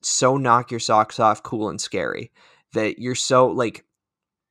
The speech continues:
like, it's a movie. You know it's a movie the whole time, even though it's freaky, and you know you're having fun. And he's like, "We're having fun together. I'm gonna scare the shit out of you.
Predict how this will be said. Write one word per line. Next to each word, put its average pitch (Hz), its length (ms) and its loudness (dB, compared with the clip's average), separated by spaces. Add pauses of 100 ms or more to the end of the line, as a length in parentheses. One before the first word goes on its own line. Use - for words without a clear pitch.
like, 127 120 0
it's 131 160 -2
a 131 40 0
movie. 113 640 -4
You 120 200 -10
know 127 280 0
it's 123 140 -4
a 117 60 -6
movie 104 300 -6
the 92 100 -6
whole 117 260 -2
time, 95 460 -6
even 120 260 -6
though 113 100 -2
it's 107 120 -8
freaky, 95 540 -8
and 107 140 -8
you 107 80 -6
know 117 220 2
you're 127 160 0
having 107 300 -6
fun. 98 360 -4 (340)
And 117 120 -6
he's 123 200 -4
like, 95 240 -2
"We're 123 240 0
having 131 300 0
fun 127 180 -2
together. 107 420 -2
I'm 120 140 4
gonna 131 140 -4
scare 117 260 -4
the 92 80 -6
shit 104 300 -4
out 64 140 -4
of 55 60 -12
you. 50 180 -10